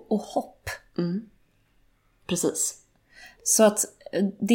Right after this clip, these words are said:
Speaker 1: är lite det som är temat just nu den här veckan då, med den här fullmånen som kommer på torsdag.
Speaker 2: Mm, precis, för det
Speaker 1: Har
Speaker 2: är ju
Speaker 1: du
Speaker 2: redan skyttig energi på G, va?
Speaker 1: Det är ju det.
Speaker 2: Ja.
Speaker 1: Men Sofia, då måste jag fråga dig, har du kommit på något tema nu som
Speaker 2: Ja,
Speaker 1: du gillar,
Speaker 2: det är
Speaker 1: eller?
Speaker 2: klart jag har.
Speaker 1: Jag vill höra.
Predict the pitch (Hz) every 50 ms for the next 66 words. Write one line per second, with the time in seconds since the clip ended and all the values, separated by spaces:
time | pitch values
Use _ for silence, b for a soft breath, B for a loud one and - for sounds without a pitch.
0 | 240 240 254 254 262 254 240 247 247 247 247 233 202 202 202 - - 254 233 220
1 | 233 254 240 - 202 185 - - 190 180 180 175 170 180 175 180 165 - - 214
2 | 214 208 180 170 165 175 175 170 170 156 160 165 160 160 165 - - - 185 170
3 | 170 165 160 165 165 165 - 175 170 - 165 160 156 170 165 - 151 - - -
4 | 180 220 233 - - _ - 165 170 180 214 214 208 - - - 185 - - 156
5 | 160 - - 170 170 240 220 233 233 226 185 175 165 170 - - 190 185 - -
6 | - 156 156 151 147 151 151 - 165 165 160 - 165 165 180 185 170 135 - -
7 | - - B B B B B B B - 254 - - - 294 302 294 277 240 196
8 | 196 185 - - - 185 - - 160 151 147 156 196 - - - 226 226 220 208
9 | - 240 214 190 196 190 214 214 208 208 190 175 175 - 175 160 160 160 170 170
10 | 180 190 196 - 220 214 208 - 208 190 185 185 - - - - - - 247 190
11 | 170 165 190 226 226 - - - 156 156 - - 202 196 208 214 - - - 175
12 | 165 175 214 233 160 139 131 127 127 - 131 139 127 123 135 135 285 311 330 B
13 | B 277 277 269 262 294 262 247 294 339 285 - - - - -